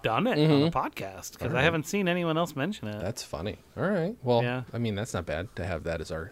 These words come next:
Speaker 2: thing and we make fun of it, so.
Speaker 1: Yeah.
Speaker 2: Can't feel too bad about that.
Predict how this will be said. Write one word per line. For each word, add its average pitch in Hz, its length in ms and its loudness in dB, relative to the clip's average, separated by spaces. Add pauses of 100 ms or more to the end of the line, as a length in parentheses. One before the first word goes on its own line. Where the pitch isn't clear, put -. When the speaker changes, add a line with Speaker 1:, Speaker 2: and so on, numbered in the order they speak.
Speaker 2:
thing 82 240 -6
and 82 140 -8
we 78 100 -8
make 98 220 -6
fun 170 160 -4
of 110 80 -2
it, 90 220 -4
so. 82 260 -4 (640)
Speaker 1:
Yeah. 143 320 6 (1040)
Speaker 2:
Can't - 200 -8
feel - 140 -8
too - 140 -12
bad - 180 -8
about - 240 -12
that. 80 240 -8